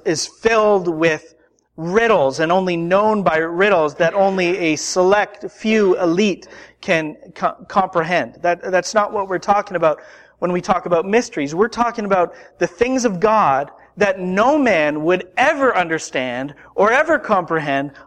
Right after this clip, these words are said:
unless God reveals them. So the parables were given as a reward for those who were genuinely seeking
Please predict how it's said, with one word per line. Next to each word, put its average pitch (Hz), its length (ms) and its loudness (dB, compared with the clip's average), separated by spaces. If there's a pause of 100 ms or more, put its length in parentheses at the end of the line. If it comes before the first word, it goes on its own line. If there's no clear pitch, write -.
unless 185 380 0
God 202 500 2
reveals 202 580 2
them. 139 180 -12 (640)
So - 200 -2
the 208 120 0
parables 247 800 0
were 202 160 0
given 208 520 0
as 202 360 0
a 196 180 2
reward 180 1040 2 (280)
for - 160 0
those 240 340 0
who 233 120 -2
were 180 280 0
genuinely 226 800 0
seeking 139 580 -6